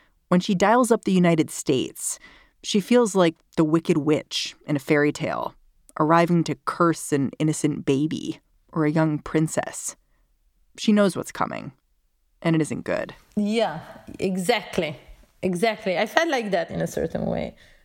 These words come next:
Speaker 1: Deaths from this coronavirus have been surging in Italy,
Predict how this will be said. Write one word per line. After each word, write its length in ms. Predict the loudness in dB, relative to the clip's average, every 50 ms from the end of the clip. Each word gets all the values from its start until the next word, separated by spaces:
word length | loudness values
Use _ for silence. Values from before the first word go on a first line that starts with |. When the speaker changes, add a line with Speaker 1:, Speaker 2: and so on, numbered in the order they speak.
| _ _ _ _ _ _
Speaker 1:
Deaths 300 | 2 2 2 2 0 -4
from 180 | 0 2 4 4
this 160 | 4 2 0
coronavirus 1000 | -2 0 2 2 4 6 6 4 4 4 2 2 0 -2 -4 -6 -6 -8 -10 -10 -14 _ _ _
have 160 | _ -4 0
been 160 | 2 2 2 2
surging 640 | 0 -2 0 2 2 2 4 2 2 2 2 0
in 80 | 0 -2
Italy, 500 | -4 -4 -6 -8 -8 -10 -10 -12 -14